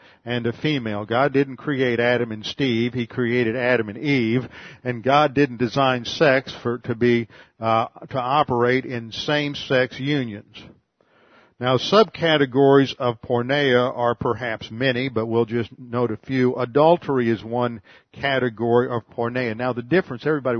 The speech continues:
always asks, "Well, what's the difference between adultery and fornication or porneia?" 'Cause sometimes porneia is translated fornication. Adultery in the ancient world was between a man,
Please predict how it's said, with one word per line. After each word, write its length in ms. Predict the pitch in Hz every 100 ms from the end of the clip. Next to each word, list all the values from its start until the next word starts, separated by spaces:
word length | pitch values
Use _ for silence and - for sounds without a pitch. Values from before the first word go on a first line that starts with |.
| -
always 380 | 117 113 110 104
asks, 260 | 107 110
"Well, 120 | 117
what's 220 | 107 170 -
the 60 |
difference 360 | 123 131 135 113
between 340 | - - 120
adultery 580 | 101 113 127 131 131 127
and 120 | 101
fornication 720 | 90 123 117 - 120 113 - 95
or 80 |
porneia?" 480 | 95 - 107 113 101
'Cause 160 | - 110
sometimes 500 | 131 131 123 113 104 - - - _
porneia 460 | 131 117 123 127 123
is 280 | 123 113 110
translated 800 | - - 131 127 113 113 107 107
fornication. 720 | - 117 104 - 117 110 98 - _ - - -
Adultery 800 | 127 110 147 190 - 139 131
in 280 | 139 143 135
the 160 | 113 123
ancient 460 | 143 165 208 - 185
world 580 | 147 127 110 95 107 117 - - - -
was 240 | 135 120
between 480 | 123 - 151 143 139
a 180 | 131 120
man, 720 | 110 135 175 139 117 123